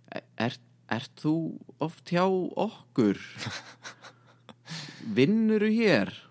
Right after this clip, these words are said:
Speaker 1: „Ha, af hverju er, af hverju geðdeild Landspítalans að hringja í mig og spyrja mig hvað,
Speaker 2: „Ert
Speaker 1: hversu
Speaker 2: þú
Speaker 1: oft
Speaker 2: oft
Speaker 1: ég
Speaker 2: hjá
Speaker 1: kem
Speaker 2: okkur?“
Speaker 1: þangað?“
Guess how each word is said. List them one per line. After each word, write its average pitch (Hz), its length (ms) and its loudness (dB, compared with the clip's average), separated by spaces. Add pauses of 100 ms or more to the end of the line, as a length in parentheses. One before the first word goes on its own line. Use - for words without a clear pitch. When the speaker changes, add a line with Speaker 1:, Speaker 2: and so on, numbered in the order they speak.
(680)
Speaker 1:
„Ha, 185 220 -4 (180)
af - 180 -16
hverju 135 200 0
er, 123 140 -4
af 135 180 -4
hverju 131 180 2 (540)
geðdeild 139 500 6
Landspítalans 113 640 2
að 113 80 0
hringja 127 320 2
í 107 80 4
mig 101 160 2
og 101 100 0
spyrja 113 260 -2
mig 101 200 0
hvað, 160 280 4
Speaker 2:
„Ert 143 180 6
Speaker 1:
hversu 156 240 6
Speaker 2:
þú 147 80 8
Speaker 1:
oft 156 180 4
Speaker 2:
oft 147 140 6
Speaker 1:
ég 143 180 6
Speaker 2:
hjá 160 140 4
Speaker 1:
kem - 340 4
Speaker 2:
okkur?“ - 60 -14
Speaker 1:
þangað?“ 135 880 2